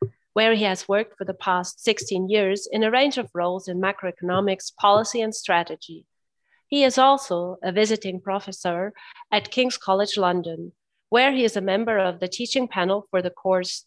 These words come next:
The Treasury and Economic History since nineteen forty-five. Welcome, Mario. I'm very pleased to have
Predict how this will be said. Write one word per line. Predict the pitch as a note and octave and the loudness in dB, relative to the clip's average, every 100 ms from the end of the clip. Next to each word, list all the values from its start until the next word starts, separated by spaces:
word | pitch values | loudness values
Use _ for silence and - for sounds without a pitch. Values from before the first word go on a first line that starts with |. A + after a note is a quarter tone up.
| - | -6
The | F#3 | -4
Treasury | - F#3+ F#3+ A#3+ B3 B3+ - | 2 2 4 0 -2 -4 -4
and | G3 F#3+ | -2 -2
Economic | F#3+ G3 F#3 F3+ | -4 -2 -2 -2
History | G3 G3+ - G#3+ A3+ | -2 -4 -2 -2 0
since | A3+ - G#3+ A3 - | -2 -2 -2 -2 0
nineteen | G3+ G#3 A3 A#3 A#3 - | 2 2 0 -4 -6 -4
forty-five. | G3 G3 A3+ - D#3+ D3+ E3+ _ _ _ | -4 -4 -6 -2 0 0 -6 _ _ _
Welcome, | A#3+ C4+ G#3+ G3+ | 2 4 2 -4
Mario. | F3+ F3 E3+ E3+ E3+ | -2 -2 -4 -4 -4
I'm | G#3 A3 | 0 4
very | C4+ D4 | 4 4
pleased | - A#3 A3+ | 0 -4 -4
to | G#3+ | -6
have | F#3+ G3 F#3 | -2 0 -2